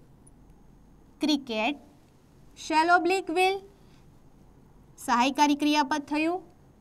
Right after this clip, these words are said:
be, be થશે, વી થ્રી થશે played by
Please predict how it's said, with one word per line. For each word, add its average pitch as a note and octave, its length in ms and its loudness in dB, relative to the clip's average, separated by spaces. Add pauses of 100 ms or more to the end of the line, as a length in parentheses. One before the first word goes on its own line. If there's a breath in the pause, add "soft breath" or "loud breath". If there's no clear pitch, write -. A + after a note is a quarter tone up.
(280)
be, C#4 120 6 (880)
be C4 180 4 (140)
થશે, E4 320 -2 (1300)
વી D#4 180 4
થ્રી F4+ 240 0
થશે D#4+ 300 -2 (440)
played A#3 320 2 (2000)
by A3 400 2